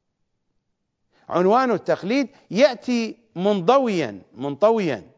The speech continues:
في الحواشي البعيدة لعنوان التسليم. وحدة القياس في علاقتنا مع إمام زماننا التسليم،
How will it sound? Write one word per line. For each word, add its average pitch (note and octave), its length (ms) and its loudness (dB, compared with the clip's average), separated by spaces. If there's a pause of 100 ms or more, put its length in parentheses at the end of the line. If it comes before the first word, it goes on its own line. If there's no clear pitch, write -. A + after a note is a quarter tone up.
(280)
في G#3+ 920 -4
الحواشي C4 540 0
البعيدة F#3 760 -2 (420)
لعنوان E3+ 440 -2
التسليم. - 480 -12 (1600)
وحدة F#3+ 420 2
القياس G3 720 -2 (760)
في C3+ 160 -2
علاقتنا C#3+ 880 -2 (1700)
مع D3 360 0
إمام G3+ 340 0
زماننا F3 680 -2 (120)
التسليم، G3+ 800 -6